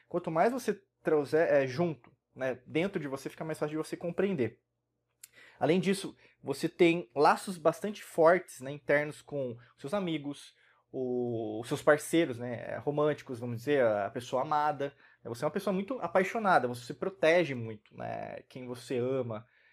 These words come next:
e luta por isso, né, então você não gosta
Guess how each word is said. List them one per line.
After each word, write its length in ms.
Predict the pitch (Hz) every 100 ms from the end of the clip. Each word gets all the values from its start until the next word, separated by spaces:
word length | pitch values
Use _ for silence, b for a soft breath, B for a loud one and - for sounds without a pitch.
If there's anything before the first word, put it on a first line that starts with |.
| b
e 360 | - 120 117 117
luta 400 | 120 175 214 139
por 200 | - 127
isso, 520 | 120 151 147 - 110
né, 100 | 117
então 180 | 120 123
você 220 | 117 123
não 140 | 139 135
gosta 500 | 151 165 135 120